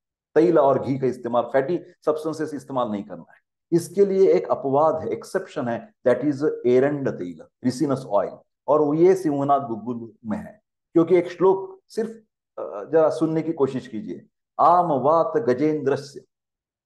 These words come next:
आम वात गजेंद्रस्य शरीरवनचारिणाः, हाँ, हाँ, एरंडम निहंति।"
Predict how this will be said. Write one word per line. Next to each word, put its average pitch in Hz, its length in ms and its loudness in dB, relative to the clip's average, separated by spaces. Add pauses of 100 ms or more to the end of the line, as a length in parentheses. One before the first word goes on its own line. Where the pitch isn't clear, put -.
(100)
आम 151 260 2
वात 127 500 0
गजेंद्रस्य 131 800 -6 (220)
शरीरवनचारिणाः, 143 1040 2
हाँ, 107 340 -10 (1160)
हाँ, - 260 -18
एरंडम 180 720 2
निहंति।" 151 720 -6